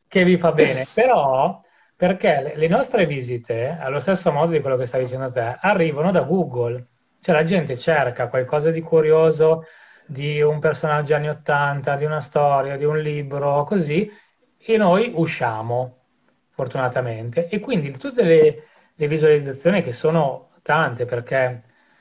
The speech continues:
considera che il, gli anni ottanta fa una media di un milione, un milione e mezzo di pagine viste al mese, quindi per essere una cosa di nicchia come la vostra,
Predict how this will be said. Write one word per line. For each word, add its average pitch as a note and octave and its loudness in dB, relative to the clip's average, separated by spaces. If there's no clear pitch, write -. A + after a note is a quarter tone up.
considera D3+ -2
che C3+ -8
il, B2 -2
gli C3+ -8
anni B2+ -4
ottanta C#3 -2
fa C3 0
una B2 -8
media C3+ -2
di B2+ -6
un B2 -4
milione, C3 -6
un B2 -6
milione B2 -6
e B2 -6
mezzo B2+ -4
di A#2+ -6
pagine A#2+ -6
viste A#2+ -10
al A#2 -8
mese, A#2+ -4
quindi B2 -8
per C#3 -2
essere C3+ -2
una C#3 0
cosa C3 -2
di C3 -8
nicchia C#3+ -4
come B2+ -4
la A#2 0
vostra, B2 0